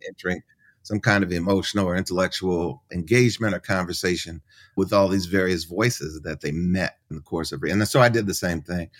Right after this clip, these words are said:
When I dropped out of school, I got a job as a shelver in the community services department of the Saint Louis Public Library, and I read my way through the shelves very intently.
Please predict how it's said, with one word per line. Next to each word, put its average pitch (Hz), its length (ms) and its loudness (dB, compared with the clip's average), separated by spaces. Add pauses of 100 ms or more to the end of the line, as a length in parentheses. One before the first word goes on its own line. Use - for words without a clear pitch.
(140)
When 90 140 -2
I 92 80 2
dropped 95 340 2
out 92 140 4
of 87 80 -2
school, 104 200 0
I 92 60 2
got 87 180 2
a 85 40 0
job 85 320 0
as 82 140 -6
a 87 60 -4
shelver 104 680 2 (340)
in 90 80 -2
the 90 60 0
community 98 460 2
services 87 500 0
department 90 500 0
of 85 160 -2
the 85 160 0
Saint 90 260 0
Louis 87 200 -2
Public 87 300 -4
Library, 87 560 0
and 85 100 -2
I 76 40 -2
read 87 200 0
my 87 140 -2
way 87 140 -2
through 85 200 -4
the 82 100 -4
shelves 82 580 -6 (600)
very 139 460 6 (120)
intently. 92 880 0